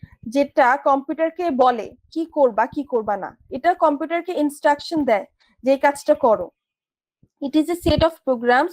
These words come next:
which is designed to perform a well defined function। যেমন একটা ফাংশন, আহ, একটা well defined function এক্সিকিউট করার জন্য বা ডিজাইন করার জন্য এটা হচ্ছে set of instruction দিয়ে থাকে। যেমন normally সফটওয়্যার বলতে আমরা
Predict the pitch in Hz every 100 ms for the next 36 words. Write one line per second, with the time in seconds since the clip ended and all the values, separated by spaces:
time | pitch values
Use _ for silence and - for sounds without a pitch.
0 | - 269 311 269 - 247 233 269 285 311
1 | 233 240 294 277 277 226 240 233 247 247
2 | 262 - 190 190 - 190 - - _ _
3 | _ - - 277 - 269 - 330 320 247
4 | 277 - 381 285 330 349 294 240 214 202
5 | - _ _ 254 - 269 262 285 320 349
6 | 320 254 269 311 254 269 311 - 269 254
7 | 240 254 262 247 247 277 277 247 233 233
8 | 262 320 - 247 285 302 - 262 269 277
9 | 254 - 240 - 277 247 240 226 185 -
10 | - _ - _ - 302 339 277 262 285
11 | 370 427 - 320 285 370 381 294 294 -
12 | 233 226 220 214 247